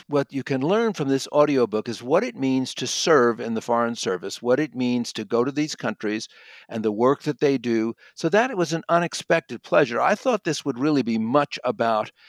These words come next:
that period of her life. And even though there's a, a, a fair amount there, what really it is, is a, a kind of paean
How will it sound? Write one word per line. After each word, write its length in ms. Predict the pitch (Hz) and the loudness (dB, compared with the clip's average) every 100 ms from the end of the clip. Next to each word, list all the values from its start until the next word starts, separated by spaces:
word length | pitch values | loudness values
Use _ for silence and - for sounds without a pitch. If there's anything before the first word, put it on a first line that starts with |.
| - | -20
that 340 | - 127 117 - | -2 0 0 -2
period 320 | - 135 123 | 2 4 4
of 80 | 110 | 2
her 100 | 113 | 0
life. 200 | 107 95 | 0 -2
And 120 | 110 | -6
even 240 | 160 202 | 0 0
though 140 | 214 175 | 2 2
there's 240 | 135 127 | 2 0
a, 100 | 127 - _ _ | -2 -4 _ _
a, 220 | 123 117 | -2 -2
a 160 | - 113 | -4 -8
fair 320 | - 196 185 | 0 4 6
amount 380 | 143 131 156 165 | 6 4 2 2
there, 160 | - 92 - - _ _ _ _ _ _ - | -4 -8 -10 -20 _ _ _ _ _ _ 0
what 240 | 143 139 | 4 4
really 460 | 135 151 214 247 170 | 4 0 2 0 0
it 80 | 131 | 2
is, 280 | 127 123 - | 2 0 -2
is 240 | 123 117 | -2 0
a, 160 | 120 113 - | -2 -4 -4
a 100 | 139 127 | -4 -4
kind 320 | - 214 240 | -6 -4 -2
of 160 | 175 - | -2 -4
paean 560 | - 214 220 113 113 | -8 -6 -4 -4 -6